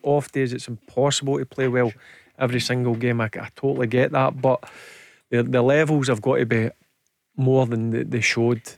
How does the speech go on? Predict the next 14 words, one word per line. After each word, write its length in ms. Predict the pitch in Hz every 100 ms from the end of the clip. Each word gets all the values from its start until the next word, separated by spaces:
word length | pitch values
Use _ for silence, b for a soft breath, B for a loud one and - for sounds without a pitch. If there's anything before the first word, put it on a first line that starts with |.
| - 120
uh, 180 | 107
certainly 460 | 104 - 117 123 117
on 100 | 107
Sunday, 340 | - 113 123
'cause 180 | 123 120
you 80 | 117
can't 260 | - 214 208
go 140 | 196
for 120 | -
that 200 | 147 143
second 260 | - 135 135
half 240 | 123 127 117
on 60 |
Thursday, 420 | - 131 135 147